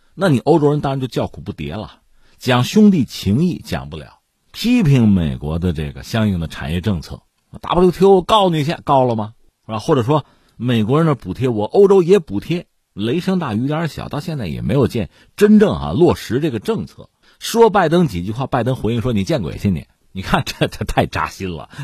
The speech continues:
太伤人了。但没有办法呀，你欧洲现在就这么个角色呀，你就在这个位置上，那你说你拿什么跟美国抗衡？不是没有啊，你看当年默克尔做德国总理那个时代，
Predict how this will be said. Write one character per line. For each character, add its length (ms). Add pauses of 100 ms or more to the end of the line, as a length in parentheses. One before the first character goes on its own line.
太 160
伤 260
人 140
了。 200 (200)
但 120
没 80
有 120
办 180
法 140
呀， 160 (180)
你 140
欧 260
洲 140
现 180
在 80
就 260
这 120
么 100
个 100
角 280
色 220
呀， 160 (220)
你 200
就 160
在 120
这 140
个 120
位 200
置 180
上， 200 (200)
那 120
你 100
说 100
你 120
拿 160
什 120
么 80
跟 120
美 120
国 120
抗 320
衡？ 220 (240)
不 180
是 140
没 200
有 140
啊， 200
你 60
看 120
当 140
年 120
默 180
克 120
尔 120 (200)
做 160
德 140
国 120
总 180
理 100
那 240
个 140
时 220
代， 180